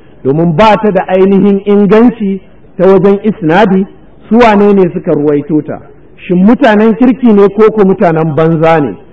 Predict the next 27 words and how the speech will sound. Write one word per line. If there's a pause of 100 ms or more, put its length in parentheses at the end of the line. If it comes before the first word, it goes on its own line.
(200)
wane
ne
daga
cikin
malaman
hadisi
ya
tabbatar
da
ingancin
wannan
magana? (460)
Babu. (540)
Sai
akasin
haka
muka
samu (320)
daga
manyan
malaman
hadisi (240)
kamar
su
Al-Hafiz (440)
Ibn
Kafirin